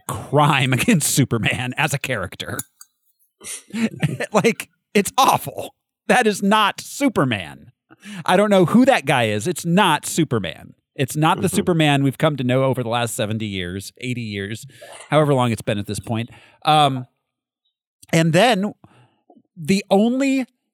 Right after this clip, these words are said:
Speaker 1: Superman saving people we get in any Zack Snyder movie, like, just Superman being Superman and saving people, is that, like, uh, Jesus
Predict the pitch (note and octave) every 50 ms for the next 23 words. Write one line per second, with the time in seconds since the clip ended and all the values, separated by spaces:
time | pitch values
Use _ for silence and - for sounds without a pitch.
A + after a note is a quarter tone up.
0 | _ _ _ _ C4 A3+ - - G#3+ G3+ A3+ A#3 G#3+ G3+ F#3+ F#3+ F#3+ G3 G3 F#3
1 | - - - - D#3+ D#3+ E3 D3+ F3 F#3 F3+ F3+ F3 D#3+ - - - - D#3+ D#3+
2 | - - G3+ G#3 G#3 G#3+ A3+ - _ _ _ - C3+ D3+ C#3+ A2+ - D3 D3 F#3+
3 | - - - _ _ _ _ _ _ _ _ _ - D3+ D3+ C3+ - - - _
4 | - F#3+ G3 A3 A#3 A#3 F3+ C3 G#2+ F#2+ - _ _ _ _ - C3 A#2 E3 D3+
5 | D#3+ F3+ - - - - G3+ G#3+ A#3 A3+ G#3+ F3+ D3 C3+ A#2+ A2+ A2 G#2+ F#2+ F#2+
6 | G#2+ - _ - C3+ B2+ - D3+ - - - F#3+ G3 G3 F#3+ E3+ D3 C3 - F3
7 | F3 F3+ - - G3 F#3+ F#3 F#3 F3+ E3+ D#3 C#3+ - D3+ C#3 C#3 D#3+ E3 D#3+ F#3
8 | - - A3 A3+ A3+ - _ _ - - - - - - F#3 D#3+ C#3+ D#3 F#3 E3
9 | D3+ - - D#3+ D3+ C#3+ - - - - _ _ _ _ - D3 C#3 C3 B2+ B2
10 | A#2 A2 A#2+ D#3+ G#3 A#3 - A#3+ G3+ -